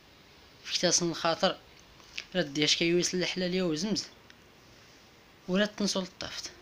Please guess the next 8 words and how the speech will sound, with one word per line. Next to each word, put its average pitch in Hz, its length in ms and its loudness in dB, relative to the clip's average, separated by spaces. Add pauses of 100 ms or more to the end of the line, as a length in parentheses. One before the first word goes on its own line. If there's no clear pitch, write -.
(1200)
رسول 202 420 2
تسجلت. 202 680 -2 (1000)
أهلي 180 340 4
ف-، 208 200 -2
أهلي 202 300 8
ديك 170 240 4
ماغن. 147 360 0 (1160)
تقاميت. 143 360 -2